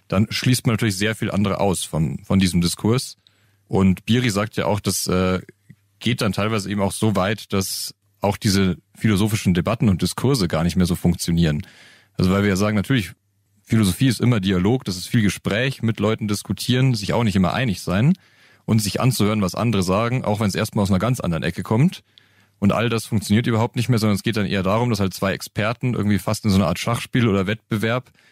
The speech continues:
versuchen irgendwie zu gewinnen, indem sie irgendwie die besseren formalen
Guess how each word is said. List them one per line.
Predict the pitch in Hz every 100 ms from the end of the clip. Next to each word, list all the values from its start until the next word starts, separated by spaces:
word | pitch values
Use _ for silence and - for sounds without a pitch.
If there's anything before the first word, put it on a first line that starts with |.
| _ -
versuchen | 92 120 131 120
irgendwie | 107 98
zu | -
gewinnen, | 98 90 127 139
indem | 123 104 117
sie | 110
irgendwie | 95 107 98
die | 98
besseren | 92 - 107 - 110 104 107 110 110 _ _ _ _
formalen | - - 110 107 107 120 120 117